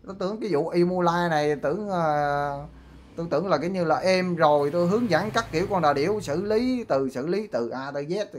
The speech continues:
các kiểu con đà điểu, tài khoản lấy lại mật khẩu, các kiểu con đà điểu rồi. Mà bữa nay cũng có ông gọi điện hỏi,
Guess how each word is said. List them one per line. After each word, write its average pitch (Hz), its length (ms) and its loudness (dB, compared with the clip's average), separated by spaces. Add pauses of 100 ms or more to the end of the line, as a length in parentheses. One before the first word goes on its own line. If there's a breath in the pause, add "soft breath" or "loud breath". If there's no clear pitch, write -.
các - 180 -12
kiểu 123 160 -6
con 120 160 -8
đà 104 100 -2
điểu, 127 340 -6
tài 98 160 -4
khoản 98 300 -8
lấy 143 120 0
lại 101 140 -4
mật 104 200 -10
khẩu, 127 360 -6
các - 160 -8
kiểu 113 180 -10
con 117 100 -8
đà 101 120 -4
điểu 107 240 -8
rồi. 95 340 -4 (760 soft breath)
Mà 101 120 -12
bữa 95 180 -4
nay 131 160 -2
cũng 104 200 -8
có - 180 0
ông 123 200 -2
gọi 104 180 0
điện 107 160 -4
hỏi, 110 220 -8